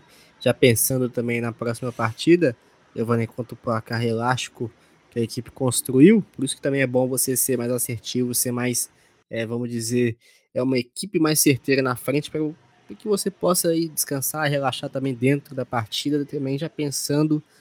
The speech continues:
é, no próximo jogo, né? A questão é do Havertz ganhando essa primeira bola e ser um jogador também que possa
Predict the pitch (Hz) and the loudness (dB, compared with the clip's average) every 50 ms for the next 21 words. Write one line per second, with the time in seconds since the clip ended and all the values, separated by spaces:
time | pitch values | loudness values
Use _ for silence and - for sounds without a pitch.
0 | _ _ _ - 117 123 127 120 - _ _ _ _ - - 131 135 123 - 135 | _ _ _ -6 -4 -2 -4 -4 -6 _ _ _ _ -8 -4 -4 -4 -4 -2 -2
1 | 131 135 131 - - 143 139 147 147 139 123 117 123 117 107 101 110 113 _ _ | -2 0 0 -2 -2 0 0 0 0 0 2 4 4 4 4 2 -2 -14 _ _
2 | _ _ _ _ _ _ - 92 95 104 _ _ - _ _ - 117 - - 156 | _ _ _ _ _ _ -16 -16 -16 -16 _ _ -20 _ _ -6 -6 0 2 4
3 | 147 135 - - - 143 139 135 127 120 113 - _ _ _ _ _ - - 147 | 4 4 4 4 4 4 6 6 4 2 0 -2 _ _ _ _ _ -4 2 6
4 | 160 147 123 127 131 143 147 143 143 123 113 - - - - - _ _ _ _ | 6 6 8 6 6 6 6 4 4 2 0 -2 -4 -4 -4 -6 _ _ _ _
5 | - 123 123 139 156 165 156 - 170 165 156 147 147 147 147 143 131 123 131 135 | 2 4 6 8 8 8 6 4 2 2 2 2 4 4 4 2 4 4 4 6
6 | 135 131 127 120 120 110 107 _ _ _ _ - 120 117 - - 156 160 147 151 | 6 6 4 2 0 -2 -4 _ _ _ _ -8 -4 0 2 4 6 6 6 4
7 | 143 143 135 139 143 139 - 147 135 135 139 135 - - 135 - _ _ _ _ | 4 4 4 4 2 2 0 0 2 2 0 0 -2 -6 -8 -8 _ _ _ _
8 | _ _ _ _ _ _ _ _ - 127 131 131 - - 139 123 113 | _ _ _ _ _ _ _ _ 2 2 2 4 2 2 2 0 0